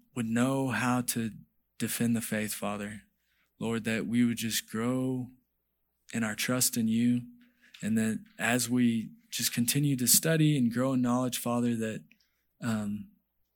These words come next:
we'd be able to just put that into action as well, Father. That we'd spend more time with you and grow in that relationship with you.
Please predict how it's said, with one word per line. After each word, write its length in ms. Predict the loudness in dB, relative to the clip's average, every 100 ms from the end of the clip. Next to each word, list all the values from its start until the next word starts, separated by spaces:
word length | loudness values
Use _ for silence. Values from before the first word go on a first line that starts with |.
| _ _ _
we'd 160 | -4 0
be 120 | 2
able 220 | 2 0
to 460 | -2 -2 -2 -4 -10 _ _ _ _
just 220 | -8 -8
put 140 | -4 -4
that 180 | -2 0
into 240 | 0 0
action 380 | -2 -2 -2 -2
as 140 | -4
well, 220 | -8 -8
Father. 440 | -8 -6 -8 -8 -14 -20 _ _ _ _ _ _ _ _ _ _
That 320 | -6 -4 -4 -8 _ _ _ _ _ _ _ _ _ _ _ _ _ _
we'd 160 | -2 2
spend 380 | 0 2 2
more 180 | 4 4
time 380 | 0 -2 0 0
with 180 | -4 -4
you 320 | -4 -6 -10 -16 _ -8
and 180 | -6
grow 220 | -4 -2 0
in 80 |
that 180 | 0 -2
relationship 720 | -4 -4 -4 -2 -2 -4 -6
with 180 | -10 -8
you. 260 | -8 -8